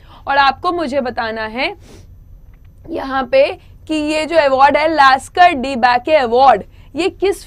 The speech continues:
फील्ड के लिए दिया जाता है। No explanation, I am just asking you the question। यहाँ पे कोई एक्सप्लेनेशन नहीं चल रहा है, मैं आपसे सवाल पूछ रही हूँ, मुझे तुरंत तुरंत जवाब चाहिए।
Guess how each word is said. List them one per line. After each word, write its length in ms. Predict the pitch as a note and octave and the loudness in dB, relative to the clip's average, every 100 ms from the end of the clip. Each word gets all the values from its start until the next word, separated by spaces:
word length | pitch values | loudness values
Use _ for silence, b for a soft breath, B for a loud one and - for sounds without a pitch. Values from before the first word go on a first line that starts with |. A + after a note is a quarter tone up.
| - | -8
फील्ड 340 | E4 F4 F4+ | -4 -4 -4
के 180 | C4+ C#4 | -4 -6
लिए 260 | B3+ C4+ F#4 | -6 -6 -8
दिया 400 | C4 B3 C4 B3+ | -8 -4 0 0
जाता 340 | A3 G#3 - | -2 -6 -8
है। 320 | F#3+ G3+ A3 | -12 -12 -10
No 80 | C4 | -8
explanation, 840 | E4+ F4 - D4+ D4+ D4+ D4+ F4 | -8 -10 -10 -10 -8 -10 -12 -10
I 120 | D#4 C#4+ | -10 -8
am 80 | |
just 240 | B3+ C#4+ - | -6 -6 -6
asking 380 | C4 - C#4 C#4 | -10 -10 -10 -6
you 80 | C4+ | -6
the 80 | D4 | -6
question। 420 | B3+ - - G#3+ - b b b C#4+ | -8 -12 -16 -16 -18 b b b -4
यहाँ 220 | D4+ D#4+ | -2 -2
पे 140 | E4+ | -6
कोई 160 | E4 D#4+ | -6 -6
एक्सप्लेनेशन 640 | D#4+ - D4+ D4 D4 E4 | -6 -12 -10 -10 -8 -8
नहीं 160 | D#4+ E4+ | -8 -6
चल 200 | E4+ E4+ | -6 -4
रहा 140 | E4+ | -4
है, 240 | E4+ F#4 F4+ b - | -4 -4 -8 b -8
मैं 80 | C4+ | -6
आपसे 240 | C4+ D#4 | -6 -6
सवाल 360 | D4 D4+ D#4+ F4 | -6 -2 0 0
पूछ 300 | E4+ E4+ E4+ | -4 -10 -6
रही 80 | F4+ | -8
हूँ, 120 | F#4 | -6
मुझे 240 | D4 C4+ | -8 -8
तुरंत 380 | E4 D#4 E4 E4 | -10 -10 -10 -10
तुरंत 300 | - D4+ D4 | -10 -10 -6
जवाब 360 | A#3 A#3 B3+ C4 | -2 0 -2 -2
चाहिए। 500 | D#4+ C#4+ D4+ F4 | -6 -8 -6 -6